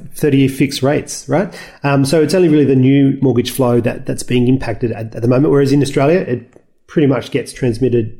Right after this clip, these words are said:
straight away. Um, you are starting to see some impacts on the U S economy, of course. You, um, starting to see some s-, slowdown in, uh, mortgage applications in the U S. They're broadly back to pre-pandemic levels now.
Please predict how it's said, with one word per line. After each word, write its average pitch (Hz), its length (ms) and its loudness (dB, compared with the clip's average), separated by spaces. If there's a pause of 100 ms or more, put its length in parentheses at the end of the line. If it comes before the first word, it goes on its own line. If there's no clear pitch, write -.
straight 131 240 -2
away. 160 260 2 (260)
Um, 175 140 2
you 202 140 2
are 269 120 2
starting 226 280 0
to 170 60 0
see 170 180 2
some 180 240 2
impacts 175 340 0
on 180 60 2
the 170 60 4
U 175 60 4
S 170 120 0
economy, 170 240 2
of 147 60 -4
course. 226 280 -2
You, 151 220 4
um, 143 180 2
starting 156 280 -2
to 139 60 -6
see 156 120 2
some 135 240 2
s-, - 200 -8 (120)
slowdown 131 760 0
in, 120 460 2
uh, 117 140 0
mortgage 131 320 2
applications 127 560 -2
in 131 100 0
the 123 60 4
U 156 80 4
S. 180 140 -4
They're 160 120 0
broadly 151 400 0
back 131 220 -2
to 127 80 -2
pre-pandemic 127 560 -2
levels 117 280 -4
now. 147 240 -2